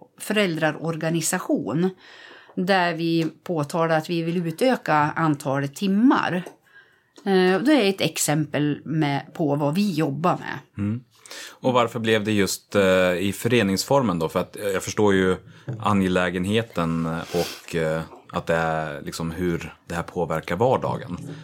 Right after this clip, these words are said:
Speaker 2: Men, men varför blev föreningen just metoden?
Speaker 1: Vi i Teckenspråkets röst, vi är ju en ideell förening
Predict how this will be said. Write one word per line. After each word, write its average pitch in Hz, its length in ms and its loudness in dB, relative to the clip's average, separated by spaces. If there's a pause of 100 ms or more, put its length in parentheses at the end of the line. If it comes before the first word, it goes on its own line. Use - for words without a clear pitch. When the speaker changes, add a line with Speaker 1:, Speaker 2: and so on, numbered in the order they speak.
(140)
Speaker 2:
Men, 92 260 0
men 90 280 -2
varför 92 220 0
blev 90 120 2
föreningen 95 560 -2
just 73 200 -8
metoden? 98 440 -6 (380)
Speaker 1:
Vi 240 340 2
i 196 60 0
Teckenspråkets 180 680 -4
röst, 160 280 0
vi 180 140 2
är 160 240 4
ju 156 200 2
en 156 120 2
ideell 151 600 0 (420)
förening 151 760 -2